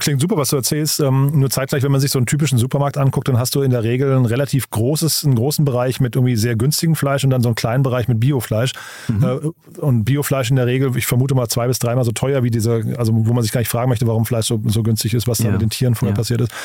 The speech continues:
Speaker 2: Ja.
Speaker 1: Wo verortet ihr euch da? Eher im Biobereich oder eher im, im wirklich, äh, also Kampfansage an, an das Billigfleisch?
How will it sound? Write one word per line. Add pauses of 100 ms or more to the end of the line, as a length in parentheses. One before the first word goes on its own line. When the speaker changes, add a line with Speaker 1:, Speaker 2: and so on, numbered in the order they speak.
Speaker 2:
Ja.
Speaker 1:
Wo
verortet
ihr
euch
da?
Eher
im
Biobereich
oder
eher
im,
im
wirklich,
äh,
also
Kampfansage
an, (200)
an
das
Billigfleisch?